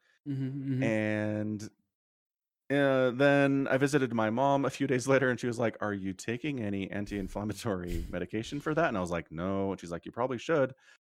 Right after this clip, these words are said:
Speaker 2: I'm like, "Oh yeah, probably good call."
Speaker 1: <laughs>
Speaker 2: So I started taking ibuprofen and that helped. And I started icing it and that kinda helps too. And then I went to the doctor today.
Speaker 1: Mm-hmm.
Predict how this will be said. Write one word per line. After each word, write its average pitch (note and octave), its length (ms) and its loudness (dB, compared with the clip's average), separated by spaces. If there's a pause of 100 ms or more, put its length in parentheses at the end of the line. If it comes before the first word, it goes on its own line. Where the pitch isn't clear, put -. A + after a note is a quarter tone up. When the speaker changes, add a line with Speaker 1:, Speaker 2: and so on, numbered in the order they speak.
(180)
Speaker 2:
I'm A2+ 60 -10
like, G#2+ 160 -6
"Oh C3+ 80 6
yeah, B2 220 6
probably G#2+ 340 -4 (140)
good G2+ 120 -8
call." F#2+ 300 2 (240)
Speaker 1:
<laughs> D#3 160 0 (100)
Speaker 2:
So C3 60 0
I - 20 0
started D#3 260 4
taking G3+ 360 2
ibuprofen C3+ 680 2
and A2 100 0
that E3+ 200 6
helped. G#2 420 2 (520)
And G#2+ 60 -8
I - 20 -8
started A2 360 0
icing C3+ 380 2
it G2+ 180 4
and A2 120 -2
that E3 200 2
kinda A#2 160 0
helps G#2+ 240 -2
too. A3+ 140 2
And D#3+ 80 4
then E3+ 60 4
I F3 40 6
went D#3+ 120 4
to D3 60 -8
the D#3 60 0
doctor F3 300 6
today. G2 280 0 (640)
Speaker 1:
Mm-hmm. B2+ 240 -2